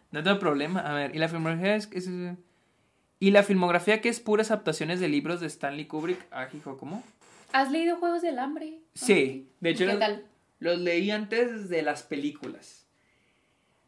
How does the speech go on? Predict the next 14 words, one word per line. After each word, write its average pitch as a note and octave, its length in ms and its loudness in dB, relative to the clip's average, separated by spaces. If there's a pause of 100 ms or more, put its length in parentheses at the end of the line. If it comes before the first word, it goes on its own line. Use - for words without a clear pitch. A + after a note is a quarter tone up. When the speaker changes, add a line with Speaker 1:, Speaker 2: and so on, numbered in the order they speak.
(800)
Speaker 1:
El G#3 180 6
primero B3 180 -2
y - 20 0
el G4 60 -2
segundo A#3+ 200 2
sí B3+ 100 2
están A#3+ 280 0
buenos, D#3 320 0
la C3+ 120 -2
verdad. A#2+ 420 -6 (180)
El F#3 180 -4
tercero F3+ 280 -4
es - 140 -14
malísimo. D#3 840 -6